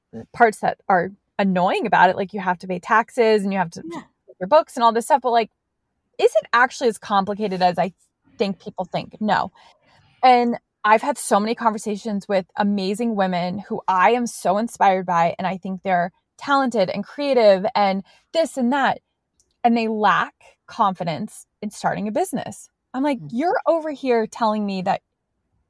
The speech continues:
Speaker 1: you are creating these insanely beautiful works of art and you're intimidated by starting a business. I'm intimidated by the fact that you can create this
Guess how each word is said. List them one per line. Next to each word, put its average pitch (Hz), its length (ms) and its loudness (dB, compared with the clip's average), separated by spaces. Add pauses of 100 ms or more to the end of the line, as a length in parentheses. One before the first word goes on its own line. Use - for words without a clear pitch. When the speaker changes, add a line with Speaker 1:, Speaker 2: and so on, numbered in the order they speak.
Speaker 1:
you 254 240 2
are 349 140 6
creating 190 720 -6
these 196 280 -10 (640)
insanely 277 920 -2
beautiful 240 520 -4
works 190 340 -4
of 190 160 -4
art 190 380 2 (280)
and 233 140 2
you're 247 120 2
intimidated 233 560 -2
by 202 120 0
starting 180 280 -6
a 175 40 -6
business. 185 420 -8
I'm 269 200 0
intimidated 180 540 -4
by 170 140 0
the 185 80 -14
fact - 260 -2
that - 120 -6
you 208 120 -6
can 180 180 -8 (160)
create 214 300 -4
this - 200 -12